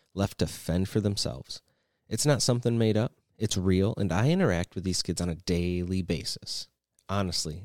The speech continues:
it's kind of a miracle many of these kids show up to school consistently anyways, but at the same time,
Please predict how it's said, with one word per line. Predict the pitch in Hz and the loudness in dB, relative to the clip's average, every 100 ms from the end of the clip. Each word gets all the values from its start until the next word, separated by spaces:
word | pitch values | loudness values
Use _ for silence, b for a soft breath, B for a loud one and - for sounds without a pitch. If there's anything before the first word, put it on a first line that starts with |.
| - | -12
it's | 98 - - - - _ _ _ - | -6 -4 -4 -8 -12 _ _ _ -6
kind | 131 | -2
of | 143 | -2
a | 90 | 0
miracle | 101 98 92 | 2 2 0
many | 85 90 | -2 -2
of | 87 | -2
these | 85 - | -4 -4
kids | 87 - | -4 -2
show | 87 85 | 0 0
up | |
to | - | -2
school | - - 87 | -4 0 -2
consistently | - 78 90 - - - 78 - | 0 -4 -2 -2 -4 -6 -6 -4
anyways, | 85 92 135 156 185 - b b b b | -2 0 2 2 0 -4 b b b b
but | 104 | -2
at | 120 | -2
the | - | 0
same | - 120 104 | 2 2 2
time, | 127 151 110 98 | 0 2 2 0